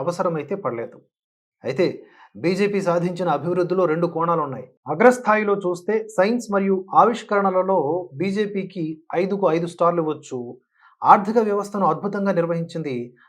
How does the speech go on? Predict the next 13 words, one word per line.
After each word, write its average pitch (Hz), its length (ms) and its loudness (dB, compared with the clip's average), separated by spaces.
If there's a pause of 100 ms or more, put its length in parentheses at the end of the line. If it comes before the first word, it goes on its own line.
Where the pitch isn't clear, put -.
(140)
అలాగే 165 280 4 (440)
విదేశాంగ, 214 520 4 (160)
రక్షణ, 196 400 -2 (160)
మౌలిక 208 400 2
సదుపాయాలను 156 640 -2 (440)
బలోపేతం 165 480 4
చేసింది. - 320 -12 (220)
కానీ 170 220 2 (500)
మనం 233 180 6 (100)
రోజువారీ 254 380 10 (100)
జీవితంలో 226 420 0 (100)
కావాల్సిన 190 400 2 (440)
కనీస 247 280 4